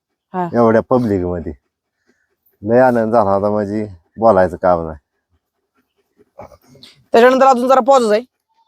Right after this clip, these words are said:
Speaker 2: हो, आता बघू, काढायचं आता बाहेर एक दोन चार दिवसात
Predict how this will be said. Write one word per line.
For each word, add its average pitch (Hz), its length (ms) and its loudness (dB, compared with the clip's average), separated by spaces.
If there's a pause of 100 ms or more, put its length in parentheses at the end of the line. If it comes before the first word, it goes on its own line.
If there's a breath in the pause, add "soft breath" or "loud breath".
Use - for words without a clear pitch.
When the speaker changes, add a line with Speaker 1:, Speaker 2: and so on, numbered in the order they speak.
(360)
Speaker 2:
हो, 131 200 4
आता 156 600 4 (840)
बघू, 131 200 -6
काढायचं 131 460 2
आता 113 200 0
बाहेर 90 260 -2
एक 92 180 -8
दोन 98 320 -6
चार 90 240 -8
दिवसात 92 360 -6